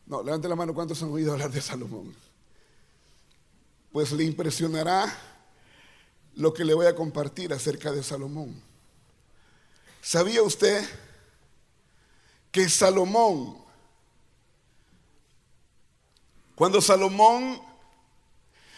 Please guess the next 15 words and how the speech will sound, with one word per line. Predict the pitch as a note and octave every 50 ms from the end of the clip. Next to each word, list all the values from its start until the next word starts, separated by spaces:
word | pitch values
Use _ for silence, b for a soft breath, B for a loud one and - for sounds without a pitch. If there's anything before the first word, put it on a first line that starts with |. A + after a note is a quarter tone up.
| B B B
en | - G3+ G3+
Primero | D#3 G3 G3+ G3+ A3 B3+ C4 B3+
de | A#3+ A3+
Reyes, | A3 A3 A#3 A#3 A#3+ A3 -
capítulo | - G3 F#3 - A3+ G3 G3 G3+ G3 F#3+ F#3
tres. | - G#3 G#3 G3 D#3+ C3 - - - - - - - - _ _ _ _ _ _ _ _ _ _ _ _ _ _ _ _ _ _ _ _ _ _ _ _ _ _ _ _ _ _ _ _ _ _ _ _ _ _ _ _ _ _
Bueno, | - E3+ F#3 F3 E3
antes | E3 G#3+ B3 - C#4
de | C4+ C4
Salomón, | - - G#3+ F#3 F3 E3+ F3+ G3 G3 E3 C#3+ C#3 C3+ B2+ B2+ C3 - - - _ _ _ _ _ _ _ _ _ _ _ _ _ _ _ _ b b b b b b b b b b b b -
hemos | F#3+ G3+ A3+ G#3 -
oído | G3+ F#3+ F#3+ G#3+ G#3 F#3
hablar | F3 E3 E3 E3+ E3+
de | E3+ E3+
David. | E3+ E3+ F3 G3+ A3 G#3